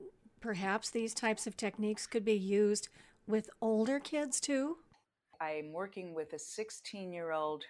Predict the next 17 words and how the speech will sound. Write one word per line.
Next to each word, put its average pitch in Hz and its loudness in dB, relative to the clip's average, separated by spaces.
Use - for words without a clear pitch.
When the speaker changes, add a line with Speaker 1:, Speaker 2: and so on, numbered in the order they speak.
Speaker 2:
who 151 -8
has 151 -10
a 143 -10
stuttering 190 0
disorder 139 -8
on 143 -2
telehealth, 143 2
and 160 2
I'm 151 0
working 165 -2
with 160 -8
an 151 -8
eighteen-year-old 151 -6
with 139 -8
autism 143 -6
and 139 -6
apraxia. 143 -4